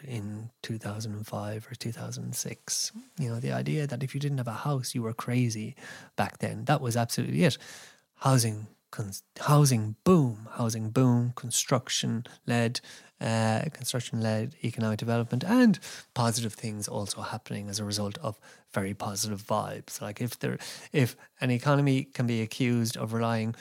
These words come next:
too much on one sector, it's okay because it creates a good feeling, and there was a good feeling, and housing was an okay sector to be overly reliant on because everybody was benefiting from it. Right,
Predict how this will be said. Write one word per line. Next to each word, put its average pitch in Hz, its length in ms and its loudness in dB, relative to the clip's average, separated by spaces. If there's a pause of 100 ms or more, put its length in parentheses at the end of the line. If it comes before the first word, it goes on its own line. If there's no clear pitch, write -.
(120)
too 139 180 2
much 131 240 2
on 107 100 0
one 107 180 0
sector, 123 500 0 (440)
it's - 160 4
okay 170 360 6
because 131 340 2 (160)
it - 220 2
creates 156 380 4
a 139 60 4
good 147 220 4
feeling, 131 540 2
and 151 100 4
there 170 100 8
was 185 340 2
a 127 60 4
good 113 160 0
feeling, 113 500 -8 (160)
and 151 180 2
housing 165 400 0
was 180 180 4
an 180 80 4
okay 196 300 4
sector - 420 0
to - 120 -2
be 113 260 0 (440)
overly 117 340 4
reliant 107 400 0
on 104 100 -4
because 180 200 4
everybody 202 480 6
was 104 140 -6
benefiting 101 460 -8 (140)
from - 180 -20
it. - 120 -18 (720)
Right, - 280 -4